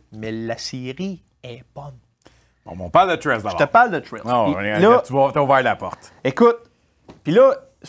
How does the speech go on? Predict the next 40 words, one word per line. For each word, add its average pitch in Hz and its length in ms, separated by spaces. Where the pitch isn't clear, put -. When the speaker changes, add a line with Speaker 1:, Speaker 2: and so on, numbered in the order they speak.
Speaker 1:
j'ai 135 140
amené, 175 300
c'est 135 140
sûr, 190 140
j'ai 147 100
amené 123 160
ben 127 200
du 117 80
stock 185 220
parce 113 160
que 120 100
c'est, 113 340
c'est - 120
Speaker 2:
Toi, 339 200
Speaker 1:
comme 277 100
Speaker 2:
là, 151 120
OK, 233 80
en 160 120
partant, 240 340
juste 233 320
mettre 165 260
en 160 80
contexte, 151 720
chaque - 460
Trails, 196 600
t-, 160 120
t'es 147 260
as 156 60
combien 160 260
de 190 80
copies - 300
de 110 80
chaque, 131 400
genre ? 101 280
C'est 135 280
débile 143 580
comment 123 260
que 123 60
tu - 120
dérapes. 107 440